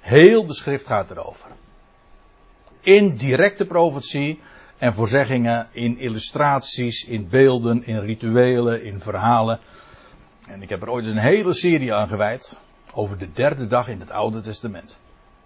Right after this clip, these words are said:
Een geweldig onderwerp om dat te bestuderen. Echt een schatkamer. De derde dag.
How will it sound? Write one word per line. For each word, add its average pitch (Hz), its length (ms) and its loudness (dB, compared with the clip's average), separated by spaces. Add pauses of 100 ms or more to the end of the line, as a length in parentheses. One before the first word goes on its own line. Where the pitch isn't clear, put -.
(100)
Een 104 220 -8
geweldig 147 1300 0
onderwerp 107 500 -4
om 95 160 -12
dat 120 160 -2
te 135 80 -10
bestuderen. 123 640 -12 (540)
Echt - 480 -6 (100)
een 165 400 0
schatkamer. - 880 -4 (640)
De - 140 -12 (120)
derde 127 420 -2
dag. - 400 -4